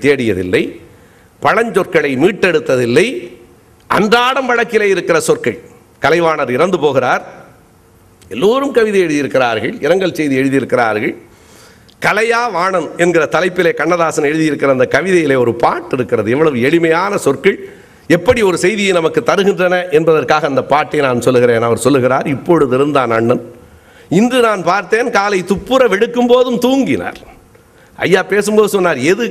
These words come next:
கைக்கு வருகிறதோ அதை போட்டு எதுகையாக ஆக்குகிறவன் இல்லை கண்ணதாசன்" என்று.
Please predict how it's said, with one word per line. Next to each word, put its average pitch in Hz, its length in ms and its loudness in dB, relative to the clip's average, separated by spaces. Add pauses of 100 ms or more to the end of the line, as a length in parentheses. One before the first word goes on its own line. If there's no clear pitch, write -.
கைக்கு 220 300 -2
வருகிறதோ 196 500 2
அதை 180 140 -2 (100)
போட்டு 190 300 0 (100)
எதுகையாக 170 400 0 (120)
ஆக்குகிறவன் 151 640 0
இல்லை 185 160 0
கண்ணதாசன்" 135 640 0
என்று. 113 180 2